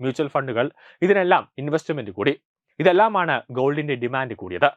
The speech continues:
രണ്ടായിരത്തി ഇരുപത്തിയാറിൽ വില ഇടിവ് സംഭവിക്കില്ല എന്ന് തന്നെയാണ് കരുതുന്നത്.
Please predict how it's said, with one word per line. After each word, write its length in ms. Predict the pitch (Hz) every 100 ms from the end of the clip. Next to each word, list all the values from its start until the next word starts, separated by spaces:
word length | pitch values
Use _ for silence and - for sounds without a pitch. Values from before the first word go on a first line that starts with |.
| _ _ _
രണ്ടായിരത്തി 340 | 120 127 131 127
ഇരുപത്തിയാറിൽ 680 | 123 131 127 127 160 135 90 _
വില 300 | 120 131 139 -
ഇടിവ് 320 | 120 117 135 123
സംഭവിക്കില്ല 640 | - 120 117 131 123 131
എന്ന് 200 | 131 120 120
തന്നെയാണ് 300 | 117 123 107 98
കരുതുന്നത്. 400 | 95 - 95 151